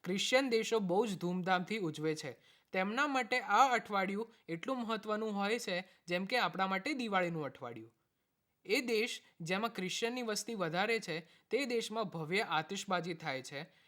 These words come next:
અને આ સમગ્ર સપ્તાહમાં હર્ષ અને ઉલ્લાસનો માહોલ હોય છે. નવું વર્ષ સૌથી પહેલા ટોંગ દેશથી ચાલુ થઈને ન્યૂઝીલેન્ડ, રશિયા, ઓસ્ટ્રેલિયા, જાપાન, કોરિયા, ઇન્ડોનેશિયા, નેપાળ,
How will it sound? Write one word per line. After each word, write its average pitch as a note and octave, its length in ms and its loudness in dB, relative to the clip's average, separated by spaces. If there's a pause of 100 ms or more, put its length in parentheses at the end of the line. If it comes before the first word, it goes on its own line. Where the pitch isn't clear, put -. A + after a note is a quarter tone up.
(180)
અને G3+ 180 0
આ A3 220 6
સમગ્ર A#3 400 2
સપ્તાહમાં A3 960 2
હર્ષ A#3+ 300 2
અને G3 260 -2
ઉલ્લાસનો F#3+ 540 2
માહોલ E3+ 380 0
હોય C3+ 200 -4
છે. B2 300 -10 (480)
નવું F#3+ 340 2
વર્ષ A3 420 4 (140)
સૌથી F#3+ 380 -2
પહેલા G3 540 2
ટોંગ A3+ 300 4
દેશથી G#3+ 400 0
ચાલુ F3+ 340 0
થઈને G#3+ 460 -4 (320)
ન્યૂઝીલેન્ડ, A3 600 -2 (220)
રશિયા, G#3+ 520 -2 (220)
ઓસ્ટ્રેલિયા, G#3 680 -2 (220)
જાપાન, E3+ 560 2 (240)
કોરિયા, F#3+ 520 -2 (200)
ઇન્ડોનેશિયા, G3 760 -2 (160)
નેપાળ, F#3 500 0